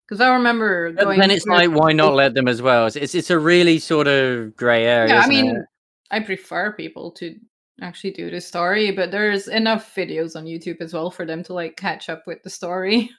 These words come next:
Speaker 1: <laughs> if they don't wanna go through all of it and still
Speaker 2: Just,
Speaker 1: kinda
Speaker 2: yeah.
Speaker 1: know what's going on.
Speaker 2: It's good that New Game Plus exists, let's just put it that way.
Speaker 1: Yeah, that's true. But that's still pretty long as well.
Speaker 2: But it is a nightmare when you get, like, new players who story skipped and they're, like, in the high-end Shadowbringers con, they're like,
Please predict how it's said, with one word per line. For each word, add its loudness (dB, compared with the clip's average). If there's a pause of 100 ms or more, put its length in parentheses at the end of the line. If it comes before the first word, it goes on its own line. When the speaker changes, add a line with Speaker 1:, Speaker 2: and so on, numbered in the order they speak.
Speaker 1:
<laughs> -20
if -10
they -6
don't -6
wanna -6
go -6
through -8
all -4
of -10
it -8
and -8
still -6
Speaker 2:
Just, -2
Speaker 1:
kinda -6
Speaker 2:
yeah. -2
Speaker 1:
know -2
what's -10
going -8
on. -8 (260)
Speaker 2:
It's -2
good 4
that 6
New 6
Game 2
Plus -6
exists, -12
let's -8
just -16
put -8
it -10
that -6
way. 0
Speaker 1:
Yeah, 2 (240)
that's -18
true. -16 (360)
But -2
that's 2
still -6 (320)
pretty -10
long -10
as -18
well. -12 (220)
Speaker 2:
But 2
it 4
is 2
a 2
nightmare 2
when 0
you 0
get, 0
like, 0
new -2
players -4
who -8
story 0
skipped -6
and -2
they're, -2
like, -2
in -2
the -4
high-end -2
Shadowbringers -4
con, -4
they're -2
like, 2